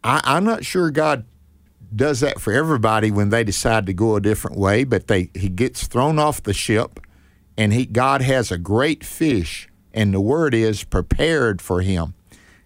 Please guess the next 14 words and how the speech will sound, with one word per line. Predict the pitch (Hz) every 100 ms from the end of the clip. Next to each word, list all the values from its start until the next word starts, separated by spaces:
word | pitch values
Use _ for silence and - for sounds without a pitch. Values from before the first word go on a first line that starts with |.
| _ -
And | 110 101
he | 127
spends | - - 139 120 -
three | - 139 147
days | 143 151 147 117
and | 101
three | 117 139
nights | 131 139 151 - -
in | 107
the | 95
belly | 92 113 135 156
of | 156
the | 170
fish. | - 98 98 110 - -